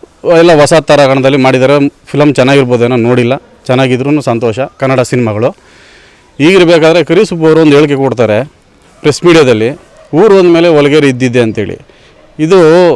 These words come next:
ಅವರು ಮಾತಾಡುವಾಗ ಒಬ್ಬ ಒಂದು ಜಾತಿ ಬಗ್ಗೆ ಆಗ್ಬೋದು, ಇನ್ನೊಂದು ಬಗ್ಗೆ ಕೀಳಾಗಿ ಮಾತಾಡೋದನ್ನು ಬಿಡಬೇಕು ಪ್ರತಿಯೊಬ್ರುನು. ಇದಕ್ಕೆ ಮುಂಚೆ ಒಂದ್ಸಲಿ ಉಪೇಂದ್ರ ಅವರು ಇದೇ ಥರ ಒಂದು ಸ್ಟೇಟ್ಮೆಂಟ್ ಕೊಟ್ಟಿದ್ರು, ಆಮೇಲೆ ತಪ್ಪಾಯಿತು ಅಂತ ಕ್ಷಮೆ ಕೇಳಿದ್ರು.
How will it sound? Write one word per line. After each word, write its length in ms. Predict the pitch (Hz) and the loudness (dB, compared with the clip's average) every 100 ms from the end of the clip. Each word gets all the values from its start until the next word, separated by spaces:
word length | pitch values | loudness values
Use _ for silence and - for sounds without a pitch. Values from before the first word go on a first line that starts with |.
| - - - _ _ _ - | -4 -18 -20 _ _ _ -8
ಅವರು 180 | 131 139 | -4 -2
ಮಾತಾಡುವಾಗ 540 | 127 151 170 160 143 139 131 120 131 120 113 | -2 0 2 2 2 2 2 2 2 0 -4
ಒಬ್ಬ 140 | 110 120 113 104 104 | -4 -2 0 -2 -4
ಒಂದು 320 | 117 117 107 - | -4 -4 -6 -6
ಜಾತಿ 260 | 117 135 143 | -4 -2 0
ಬಗ್ಗೆ 260 | 135 123 | -2 0
ಆಗ್ಬೋದು, 360 | 123 117 120 127 | 0 0 -4 -4
ಇನ್ನೊಂದು 260 | 120 123 | -2 -2
ಬಗ್ಗೆ 240 | 113 107 123 _ _ _ _ _ - | -4 -6 -8 _ _ _ _ _ -2
ಕೀಳಾಗಿ 320 | 170 151 147 | 0 2 2
ಮಾತಾಡೋದನ್ನು 640 | 131 127 131 120 113 131 | 0 0 0 0 -2 -4
ಬಿಡಬೇಕು 380 | 113 120 127 113 | -4 -4 -4 -4
ಪ್ರತಿಯೊಬ್ರುನು. 760 | 127 123 143 123 123 110 92 - - - - - - | -6 -2 0 0 -2 -4 -10 -16 -20 -20 -20 -18 -4
ಇದಕ್ಕೆ 220 | 147 170 | 0 2
ಮುಂಚೆ 180 | 160 151 | 2 2
ಒಂದ್ಸಲಿ 260 | 151 143 139 | 2 2 0
ಉಪೇಂದ್ರ 360 | 127 156 156 | 0 0 2
ಅವರು 160 | 147 135 | 2 2
ಇದೇ 160 | 131 | 0
ಥರ 100 | 135 | 0
ಒಂದು 240 | 135 131 123 | 0 0 -4
ಸ್ಟೇಟ್ಮೆಂಟ್ 400 | - 127 131 123 | -4 -4 -4 -6
ಕೊಟ್ಟಿದ್ರು, 480 | 127 117 117 135 151 _ _ - _ - | -8 -6 -6 -8 -12 _ _ -20 _ -2
ಆಮೇಲೆ 600 | 151 147 139 123 113 98 | 0 2 2 2 0 -4
ತಪ್ಪಾಯಿತು 720 | - 127 139 123 127 123 104 | -6 0 0 0 0 -2 -4
ಅಂತ 180 | 127 127 | -4 -2
ಕ್ಷಮೆ 400 | 123 - 131 131 | -2 -2 -2 0
ಕೇಳಿದ್ರು. 480 | 127 113 110 139 | 0 -2 -4 -10